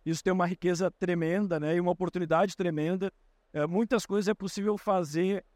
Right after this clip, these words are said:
eh, diretamente pelo executivo, conseguir experimentar isso na, na prefeitura e na, no governo federal.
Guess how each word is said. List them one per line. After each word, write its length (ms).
eh, 480
diretamente 560
pelo 180
executivo, 1000
conseguir 420
experimentar 640
isso 160
na, 240
na 140
prefeitura 800
e 40
na, 320
no 100
governo 300
federal. 560